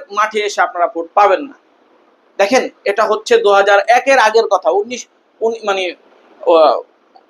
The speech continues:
দু হাজার একের আগে যে সময়টা, সেই সময়টার আলাপ হচ্ছে এটা। তখন মানুষ রাজনৈতিক সচেতন ছিল না, মানুষের সামনে কোনো আলাদা কোনো অপশন ছিল না, মানুষ কোনটাকে বাঁচবে। কিন্তু এখন এই বর্তমান যুগে এসে মানুষ, আমি মনে করি, অনেক রাজনৈতিক সচেতন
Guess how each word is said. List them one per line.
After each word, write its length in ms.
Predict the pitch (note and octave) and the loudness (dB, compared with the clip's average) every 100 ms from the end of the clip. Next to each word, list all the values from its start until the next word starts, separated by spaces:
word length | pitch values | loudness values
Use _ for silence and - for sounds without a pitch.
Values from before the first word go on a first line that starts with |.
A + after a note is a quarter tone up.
| _ _ _ | _ _ _
দু 100 | F#3 | -2
হাজার 220 | G3 G#3+ | 2 4
একের 260 | G#3+ A3 C4 | 2 2 2
আগে 260 | A3 A3+ B3+ | 2 2 -4
যে 140 | A#3 | -6
সময়টা, 440 | A3 F3 D#3 - | -8 -8 -8 -8
সেই 260 | E3 - C4 | -8 -4 -4
সময়টার 460 | A3 G#3 G3+ G3+ F3 | -2 -2 0 2 2
আলাপ 280 | E3+ E3+ | 4 2
হচ্ছে 240 | D#3+ - C3+ | -2 -12 -14
এটা। 180 | B2+ B2+ | -10 -8
তখন 260 | D3+ D#3+ | -8 -6
মানুষ 320 | E3+ F3+ F3+ - _ - | -6 -6 -8 -14 _ -2
রাজনৈতিক 440 | E3+ F#3 A3+ A3+ | -2 -2 -4 -4
সচেতন 400 | - F3 E3+ E3 | -4 -8 -8 -16
ছিল 200 | E3 E3 | -8 -4
না, 100 | D#3+ | 0
মানুষের 280 | D#3+ D#3+ F3 | 0 0 -4
সামনে 400 | E3 E3 E3 E3 _ _ - | -2 -2 0 -4 _ _ -6
কোনো 160 | F3 E3+ | -2 0
আলাদা 480 | D#3+ F3 F3+ F#3 | 2 2 4 2
কোনো 200 | F3 F3+ | 0 -4
অপশন 340 | E3 E3 B3 B3+ | -6 -6 -6 -6
ছিল 240 | A#3 F3 | -4 -4
না, 200 | D3+ C#3+ - | -2 -4 -4
মানুষ 240 | E3+ E3 | -4 -4
কোনটাকে 360 | G3 F#3+ F#3 E3 | -8 -2 0 2
বাঁচবে। 380 | F3 - D3 D3 _ _ _ | 0 -2 -6 -8 _ _ _
কিন্তু 220 | - A3 A3+ | -10 -2 0
এখন 340 | A3+ A#3 B3 | 0 2 2
এই 200 | A#3 A#3+ | 2 2
বর্তমান 440 | G#3 G#3+ A3+ A3+ | 0 0 0 -2
যুগে 200 | G#3 G3 | -2 -2
এসে 200 | F3 - | -2 -4
মানুষ, 320 | E3 F3+ A3+ - | -6 -4 -4 -2
আমি 200 | G#3 B3 | 0 2
মনে 200 | G#3 F3+ | 0 -2
করি, 160 | F#3 | -2
অনেক 380 | G#3 G3 C#4+ A#3+ | 2 2 0 0
রাজনৈতিক 460 | G#3+ - F#3+ F#3 F3 | 0 -2 -8 -10 -10
সচেতন 400 | D#3+ E3+ A#3+ | -10 -4 -4